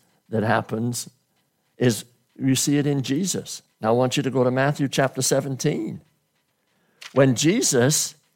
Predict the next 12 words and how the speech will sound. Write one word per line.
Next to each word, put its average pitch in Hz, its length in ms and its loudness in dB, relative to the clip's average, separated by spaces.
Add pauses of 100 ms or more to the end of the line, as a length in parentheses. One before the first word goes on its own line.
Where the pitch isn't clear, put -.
(2750)
chapter 143 300 2
seventeen 156 580 2
is 117 160 -2 (160)
my 147 240 4
title 143 380 2
of 123 60 0
this 135 160 0
chapter, 160 380 -2
it 139 60 0
says 151 260 0
the 156 120 -4
transfiguration. 156 1120 0